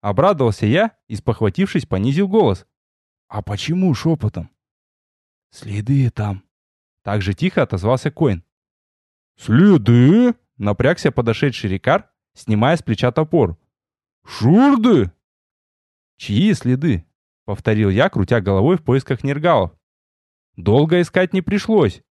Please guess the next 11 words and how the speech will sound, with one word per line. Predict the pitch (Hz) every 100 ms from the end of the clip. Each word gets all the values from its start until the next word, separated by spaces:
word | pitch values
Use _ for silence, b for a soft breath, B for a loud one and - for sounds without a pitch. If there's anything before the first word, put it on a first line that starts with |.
| _ _ _ _ -
По |
своему | 98 127 156 170
обыкновению | 151 117 110 107 196 247 165
бесстрастные | 101 92 - 151 147 123 117
немые | 123 127 110
охранники | 90 151 208 170 101
стояли | - 82 110 156
за | 143 117
моей | 104 127
спиной. | - 185 180 92 87 _ _ _ _ _ _ _ _ _
"Нет", — | 87 98 160 165 113